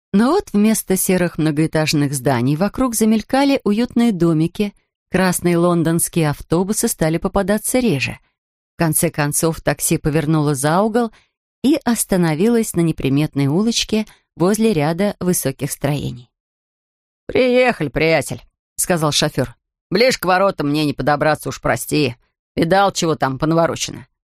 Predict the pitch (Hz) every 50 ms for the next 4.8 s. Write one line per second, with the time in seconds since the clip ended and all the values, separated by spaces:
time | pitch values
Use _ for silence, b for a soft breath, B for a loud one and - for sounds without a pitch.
0 | _ _ _ - 175 202 247 269 254 220 180 156 147 160 170 160 143 123 - 113
1 | - - 156 - - 190 175 143 117 117 - - - - _ _ _ - - 139
2 | - - 151 151 - - - 139 147 156 156 143 - - - - - _ _ _
3 | _ _ _ _ - - 147 139 180 214 226 226 208 190 196 196 - - - 185
4 | 202 196 175 - - 143 135 - - - 139 160 170 175 -